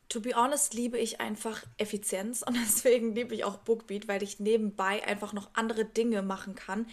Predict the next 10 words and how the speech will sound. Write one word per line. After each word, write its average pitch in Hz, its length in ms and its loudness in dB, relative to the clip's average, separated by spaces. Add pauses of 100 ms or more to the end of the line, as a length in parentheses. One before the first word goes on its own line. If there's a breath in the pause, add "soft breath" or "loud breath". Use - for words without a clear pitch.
(300 loud breath)
wie 190 200 -4
meine 180 200 -8
Wohnung 247 220 2
aufräumen, 190 880 -2 (320 loud breath)
Klamotten, 214 800 0
ähm, 202 340 0
sortieren 196 600 0
und, 233 240 -2
und, 202 220 -4
und. 233 320 -2